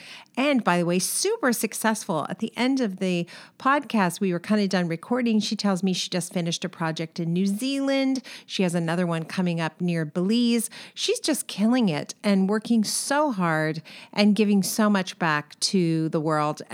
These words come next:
I think you are going to really connect with her as I did. In this episode, we're gonna mostly focus on those things we can do for our clients now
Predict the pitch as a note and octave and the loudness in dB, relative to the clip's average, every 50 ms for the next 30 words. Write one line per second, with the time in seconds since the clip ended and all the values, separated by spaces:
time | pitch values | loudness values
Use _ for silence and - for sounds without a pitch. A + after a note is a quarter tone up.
0 | - - G3 G3+ G#3 F#3+ G3+ - G3+ F#3 F3 F3+ - F3 E3 D#3+ D#3 D#3 D#3 D#3 | -4 0 4 4 4 4 2 0 0 0 0 0 0 0 0 2 0 0 -2 -2
1 | D3+ D3+ D#3 D#3 - - - F3 D#3+ D#3 D3+ D3+ C#3+ - G3+ F#3 F3+ F3+ F3 D#3+ | -2 -2 -2 -2 -4 -4 -2 -2 0 0 0 -2 -4 -4 -4 -2 0 0 2 0
2 | D#3 D#3 E3+ - - - - F3+ D#3+ D3 D3 - - E3+ D#3 - D#3 D3 C#3+ D3 | 0 -2 -4 -6 -8 -4 -4 -2 -2 -2 -4 -4 -6 -6 -4 -2 -2 -2 -2 -2
3 | D#3 D3 D#3 D3 D3 D3+ D3+ D#3 C#3+ D#3+ - - - - _ _ - - - _ | -2 -2 0 0 0 0 -2 -4 -4 -6 -8 -10 -18 -20 _ _ -20 -20 -20 _
4 | _ C#4 C#4 C#4+ D4 - - D#4 D4 E4 C#4 - D4 D4 C4+ C4 D4 - D#4+ D4+ | _ 0 2 2 2 2 2 2 2 2 2 2 2 2 2 0 0 0 0 2
5 | C#4+ A#3+ A3 A#3+ C#4+ C#4+ - - G#4 G4 - B3+ A3 G#3 - G#3+ - G#3+ G3+ G3 | 4 4 4 4 2 0 0 -2 -4 -2 2 0 0 2 0 0 0 2 2 2
6 | F#3+ F3+ G3 G3 G3+ - - A3 G3+ G3 F3+ F#3+ F#3 G3 F#3 - - F#3+ F#3 F3+ | 2 2 2 2 0 0 0 2 2 2 2 0 -2 -2 -4 -2 0 0 0 0
7 | E3 - F3+ F3 E3+ F3 E3+ E3+ F3 F3 E3+ - - G3+ F#3+ - - F#3 F3 F3+ | 0 -2 -2 0 2 2 2 0 0 -2 -4 -2 0 0 0 2 0 0 -2 -2
8 | - F3+ F3+ E3+ E3+ E3+ E3+ E3 - - - F3 E3 E3 E3 D#3+ D#3+ D#3+ D#3 D#3+ | -2 -2 -2 0 0 -2 -2 -4 -6 -4 -2 0 0 2 2 2 0 0 -2 -4